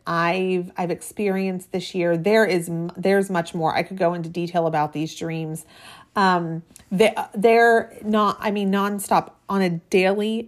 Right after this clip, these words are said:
basis. I will think of someone or something related to someone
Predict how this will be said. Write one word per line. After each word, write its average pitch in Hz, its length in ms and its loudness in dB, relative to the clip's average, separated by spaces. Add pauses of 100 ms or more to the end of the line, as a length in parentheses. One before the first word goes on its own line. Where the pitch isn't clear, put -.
(140)
basis. 175 540 -2
I 190 160 2
will 202 180 2
think 220 460 -6
of 180 340 2 (800)
someone 190 920 0
or 190 120 -2
something 202 600 -4
related 180 680 -2
to - 120 -16
someone 220 760 -4